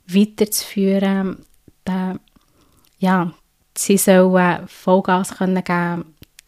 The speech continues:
und, und auch den Profit davon haben eigentlich. Und für mich ist es wie sehr klar gewesen, hey, es ist nicht mein Erbe, also verzichte ich auf das Erbe, oder ich verzichte auf Anteile, ich verzichte sehr bewusst auf das,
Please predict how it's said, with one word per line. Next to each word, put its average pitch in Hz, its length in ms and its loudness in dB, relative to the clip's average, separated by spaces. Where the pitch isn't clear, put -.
und, 175 440 -6
und 185 160 -12
auch 180 160 0
den - 160 -6
Profit - 680 -6
davon 180 420 -2
haben 180 300 -2
eigentlich. 220 580 -8
Und 190 180 -4
für 190 100 0
mich 196 120 6
ist 190 80 0
es - 60 -8
wie 208 80 2
sehr 202 240 2
klar 185 280 -4
gewesen, 180 200 -8
hey, 180 120 -2
es 175 100 -8
ist 185 120 -10
nicht 175 120 -4
mein 175 180 -6
Erbe, 190 460 -6
also 190 220 -8
verzichte - 580 -6
ich 180 140 -4
auf - 160 -8
das - 160 -6
Erbe, - 320 -14
oder - 160 -16
ich - 80 -18
verzichte - 540 -12
auf 180 140 -10
Anteile, 175 720 -8
ich 180 80 -10
verzichte - 420 -10
sehr 180 220 -4
bewusst 175 520 -2
auf - 120 -16
das, - 500 -8